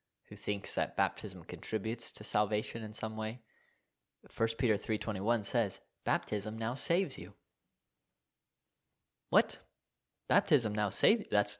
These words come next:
it's in the Bible. But listen, keep reading. There's a comma and then, "not as a removal of dirt from the body." In other words, not the actual physical act of baptism. So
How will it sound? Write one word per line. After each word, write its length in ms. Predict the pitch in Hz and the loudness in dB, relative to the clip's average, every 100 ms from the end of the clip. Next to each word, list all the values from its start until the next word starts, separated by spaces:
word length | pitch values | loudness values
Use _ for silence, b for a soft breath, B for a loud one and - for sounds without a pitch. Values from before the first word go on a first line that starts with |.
| - | -6
it's 200 | - - | -4 -2
in 120 | 98 | -2
the 60 | 113 | 4
Bible. 520 | 151 208 131 101 - _ | 6 8 6 2 -2 _
But 180 | 107 104 | 0 2
listen, 520 | 113 139 - 113 98 - | 8 8 8 2 0 -4
keep 220 | - 156 | 0 4
reading. 380 | 147 170 131 98 | 8 8 8 6
There's 160 | 120 127 | 4 4
a 40 | |
comma 400 | 123 156 180 208 | 2 4 8 8
and 140 | - 135 | 6 6
then, 300 | 151 170 190 b b b b b - | 8 8 2 b b b b b -6
"not 640 | 113 135 185 185 117 - - | 2 12 12 12 12 4 4
as 220 | 131 127 | 4 6
a 80 | 123 | 6
removal 540 | 117 131 156 131 120 | 6 8 8 8 6
of 220 | 104 113 - | 2 0 4
dirt 260 | 123 113 | 6 4
from 240 | - 117 104 | 2 2 4
the 100 | 101 | 6
body." 540 | 110 104 90 95 - _ _ _ _ _ _ _ | 8 8 6 -4 -8 _ _ _ _ _ _ _
In 80 | - | 8
other 180 | 127 151 | 12 12
words, 400 | 113 104 95 - - _ _ - | 12 8 4 -6 -12 _ _ -2
not 400 | 110 139 165 - | 8 8 8 4
the 140 | 127 | 4
actual 500 | 120 127 - 143 127 | 10 10 8 2 2
physical 640 | - 127 117 123 113 123 - | 4 4 4 4 2 2 6
act 420 | 110 92 - - - _ _ | 6 6 0 -14 -18 _ _
of 220 | - 98 - | -4 -2 2
baptism. 520 | 85 - 76 - - _ _ _ _ _ _ - | 0 0 -10 -10 -14 _ _ _ _ _ _ -12
So 240 | - 120 | -8 -8